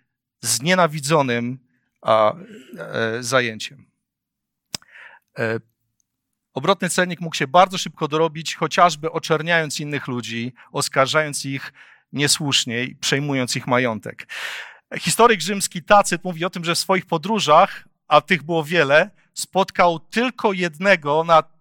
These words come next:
całą rzeszę s-, celników spotkał tylko jednego,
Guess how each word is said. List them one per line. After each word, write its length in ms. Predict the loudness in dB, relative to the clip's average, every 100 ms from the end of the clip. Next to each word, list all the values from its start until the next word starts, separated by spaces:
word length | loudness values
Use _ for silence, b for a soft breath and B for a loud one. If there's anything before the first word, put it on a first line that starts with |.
| _ -20 -16
całą 640 | -4 2 4 4 -2 -6
rzeszę 360 | 0 0 2 0
s-, 240 | -2 -4 -6 -10 -2
celników 460 | 0 0 -2 -4
spotkał 320 | -4 -2 -2
tylko 280 | -2 -2 2
jednego, 460 | 2 2 2 4